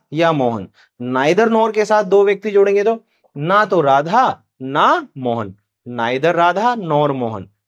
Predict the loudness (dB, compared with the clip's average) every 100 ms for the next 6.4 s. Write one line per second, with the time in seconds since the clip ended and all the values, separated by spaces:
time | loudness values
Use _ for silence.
0 | -14 -10 -6 -4 -2 0 0 2 2 2
1 | 0 -2 -6 _ -12 -4 -4 -4 -8 -8
2 | -8 -8 -6 -4 -4 -6 -10 -8 -8 -4
3 | -4 -4 _ -12 -10 -12 -16 -20 _ _
4 | -12 -4 -2 0 0 -2 _ _ _ -2
5 | 0 2 0 0 0 0 -4 -4 -8 -10
6 | -12 -12 -14 -20